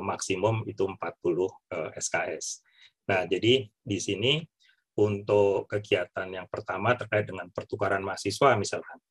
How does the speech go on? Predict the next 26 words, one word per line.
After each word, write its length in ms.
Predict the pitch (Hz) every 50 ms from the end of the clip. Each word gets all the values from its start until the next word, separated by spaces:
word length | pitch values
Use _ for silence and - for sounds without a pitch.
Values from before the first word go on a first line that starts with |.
| _ _ _ _ _ _
Nah, 80 | - 90
ini 240 | 87 104 127 127
bisa 320 | 110 101 95 - - 95 -
saja 400 | - 104 82 90 113 127 139 143 147 - _ _ _ _ _ _
pertukaran 400 | _ - 104 - 104 107 101 98
mahasiswa 480 | 101 95 92 - 104 98 - - 107 98 87
ini 400 | 90 98 110 120 131 135 - -
diikuti 480 | - 107 107 - - - 95 - - 101
oleh 320 | 98 90 90 90 90 87 - -
mahasiswa 560 | 87 87 - - - 90 - - 123 131 127
apabila 400 | - 104 95 - 92 92 104 117
misalkan 320 | 107 101 104 104 117 113 113 110
U 80 | 104 110 110
I 160 | 110 120 135 -
punya 240 | - 110 107 101
kerjasama 640 | 104 - - 104 101 95 - - 104 101 117 127 123
dengan 320 | 107 107 104 104 107 123 131 151 - _ _ _ _ _ _ _ _ _
baik 400 | - 107 107 104 104 - 101 104
itu 80 | -
perguruan 400 | 107 - 104 101 104 104 98 98
tinggi 480 | 98 - 98 101 101 98 104 98 98 98
di 320 | 98 95 92 95 92 92 95 - _ _ _ _ -
Indonesia 640 | 104 92 90 90 92 90 85 - - 131 151 - -
atau 240 | 107 107 - 110
bahkan 400 | 107 104 90 - - 127 143 143
dengan 320 | 117 98 92 95 117 139